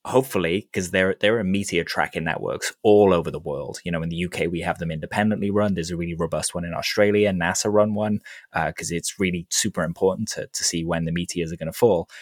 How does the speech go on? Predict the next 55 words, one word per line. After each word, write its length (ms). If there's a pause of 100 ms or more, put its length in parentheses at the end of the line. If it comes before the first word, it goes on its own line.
(640)
If 160
we 100
can 160
pick 160
up 140
U 160
A 80
P 180
with 160
these 240
things, 300
we 120
don't 220
need 300
special 400
equipment. 520 (280)
We 120
can 140
just 300
add 240
a 40
little 200
bit 160
of 100
identification 800
software 400
to 140
the 80
networks 340
that 100
are 100
already 340
there. 320 (400)
And 120
then 140
we're 80
not 220
just 180
looking 240
at, 140 (160)
you 100
know, 100
one 240
set 300
of 60
data 260
from 180
Ukraine. 560 (300)
We're 160
looking 320
at 240 (160)
worldwide 840 (100)
watching 540
the 80
skies 580